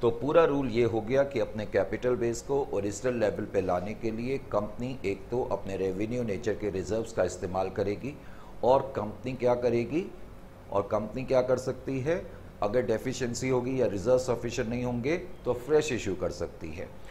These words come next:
और फ्रेश इशू किसका करेगी? प्रेफरेंस शेयर्स का करेगी। Is it clear to you? बेटे, अब आप क्या करेंगे, ढाई पेज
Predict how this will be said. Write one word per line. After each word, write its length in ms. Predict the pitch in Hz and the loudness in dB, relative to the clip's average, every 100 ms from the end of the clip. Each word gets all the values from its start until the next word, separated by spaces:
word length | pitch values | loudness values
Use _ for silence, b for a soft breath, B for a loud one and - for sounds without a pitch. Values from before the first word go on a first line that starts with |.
| B | B
और 100 | 92 | 0
फ्रेश 340 | - - 127 - | 0 2 2 2
इशू 300 | 131 156 165 180 - - | -2 0 -2 -4 -10 -4
किसका 300 | 123 - 135 | -2 2 2
करेगी? 460 | 131 135 135 123 156 | 4 2 2 2 -4
प्रेफरेंस 560 | - 104 92 101 90 | 0 0 2 0 -4
शेयर्स 280 | - 90 82 | -2 -4 -2
का 120 | - | -4
करेगी। 420 | 90 90 90 90 98 - 117 | -2 -2 -4 -6 -12 -4 -2
Is 80 | 113 | -2
it 140 | 120 | -2
clear 180 | 143 139 | 2 2
to 160 | 139 143 | 2 -2
you? 100 | 160 B B B B B B - - - - | -2 B B B B B B -16 -18 -16 0
बेटे, 220 | 123 180 | 4 4
अब 240 | - 139 | 6 6
आप 180 | 143 143 | 8 4
क्या 160 | - 117 | 6 4
करेंगे, 480 | 123 110 95 98 123 - - - | 4 0 0 0 -2 -4 -10 -4
ढाई 320 | - 143 180 | 4 6 4
पेज 400 | 185 123 117 117 | 2 4 2 0